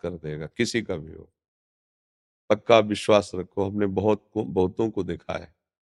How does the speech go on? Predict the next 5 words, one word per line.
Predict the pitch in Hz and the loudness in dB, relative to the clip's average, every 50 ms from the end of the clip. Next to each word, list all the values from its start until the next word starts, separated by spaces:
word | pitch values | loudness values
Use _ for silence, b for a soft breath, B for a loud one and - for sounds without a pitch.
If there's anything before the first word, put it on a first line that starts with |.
| _ _ _ _ _ _ _ _ _ _ _ _ _ _ _ _ | _ _ _ _ _ _ _ _ _ _ _ _ _ _ _ _
शास्त्री | - - 98 98 98 - - - 120 120 131 147 160 - - _ - | 2 4 4 4 4 0 2 4 6 6 8 6 4 0 -8 _ 0
और | 101 98 90 | 0 0 0
व्यवहारिक | 80 85 95 92 85 90 92 90 95 92 90 - | 2 4 2 4 4 4 4 4 4 2 0 -6
भी, | 80 80 80 - _ _ _ _ _ _ _ _ _ _ _ _ _ _ _ _ _ _ _ _ - | -12 -16 -16 -16 _ _ _ _ _ _ _ _ _ _ _ _ _ _ _ _ _ _ _ _ -2
एकदम | 117 123 120 - 117 110 120 127 - - - - - | -2 -2 -2 -2 -6 2 4 4 4 4 -2 -6 -10